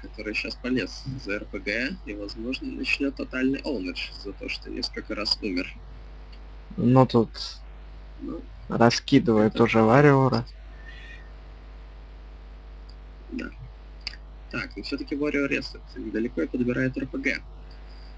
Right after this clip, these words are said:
Speaker 1: Ну что ж, посмотрим, насколько он сможет реализовать потенциал мощного оружия в этой игре. Е-хо-хо,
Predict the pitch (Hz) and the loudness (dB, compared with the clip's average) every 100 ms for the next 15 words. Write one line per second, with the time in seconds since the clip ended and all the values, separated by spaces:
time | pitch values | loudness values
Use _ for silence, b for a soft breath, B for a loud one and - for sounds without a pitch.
0 | - - - 117 117 135 165 - - 147 | -16 -16 -14 -10 -6 -6 -6 -8 -6 -2
1 | 147 - - - 143 139 156 147 143 - | -2 -2 -2 0 0 0 0 2 2 0
2 | 135 127 139 - - 131 131 - 131 131 | -2 0 2 2 4 2 2 0 0 2
3 | 139 143 101 - - - 240 - 277 262 | 2 0 0 -6 -14 -12 -12 -14 -14 -14
4 | - - - - - 269 - - 277 269 | -18 -18 -12 -8 -8 -10 -16 -12 -10 -4
5 | - - - 269 - - - - - - | -4 -4 -6 -8 -4 -2 -2 -6 -8 -10
6 | - - - - - - 50 - - - | -14 -14 -10 -8 -6 -4 -2 -2 -2 -4
7 | - - - - - - - - - - | -10 -12 -16 -16 -16 -16 -16 -16 -14 -14
8 | - - - - - - - - - B | -14 -10 -12 -12 -16 -16 -16 -16 -16 B
9 | B B B B B B - 131 131 - | B B B B B B -10 -10 -10 -4
10 | - - - - | -2 -2 -8 -8